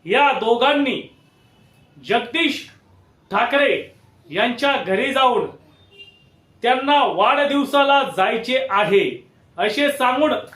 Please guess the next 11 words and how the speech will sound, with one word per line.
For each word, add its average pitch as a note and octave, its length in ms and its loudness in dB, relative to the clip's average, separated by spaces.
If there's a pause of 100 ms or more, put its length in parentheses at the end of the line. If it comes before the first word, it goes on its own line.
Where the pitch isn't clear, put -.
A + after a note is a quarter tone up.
(440)
त्यांना B3+ 360 0
घेऊन A#3 440 -2
गेले, A3+ 320 0 (800)
परंतु D4 680 0 (960)
जगदीश A#3 460 -2
हा C4+ 200 2
नंतर C4 460 -2
घरी A3+ 200 -2 (280)
परतलाच B3+ 560 0
नाही. E3 400 -6 (760)
म्हणून C#4 340 2